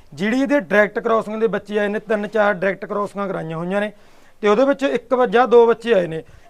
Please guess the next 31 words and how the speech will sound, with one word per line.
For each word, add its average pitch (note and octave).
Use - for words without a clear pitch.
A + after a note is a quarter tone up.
ਇਹਦੇ G3+
ਨਾਲੋਂ C4
ਮਤਲਬ A#3+
ਪਿਓਰਟੀ A#3
ਚ A3
ਆਏ G#3
ਨੇ, G#3
ਮਾਰ G#3
ਕੇ A3
ਜਿਨ੍ਹਾਂ G#3
ਦੇ B3+
ਮਤਲਬ G#3+
ਟੇਢੇ G3+
ਕੱਟ A#3
ਚ -
ਮਾਰ G3
ਕੇ G3+
ਆਏ G3+
ਨੇ, G#3
ਜਿਹੜੇ G3
ਨੀਲੀ A#3+
ਪਲੱਸ G#3+
ਰਾਵੀ G#3+
ਦੇ A3+
ਮਾਰ G#3+
ਕੇ A3
ਨੇ, A3
ਉਹ B3+
ਸਹੀ B3
ਨੇ B3
ਬਾਈ। D#3+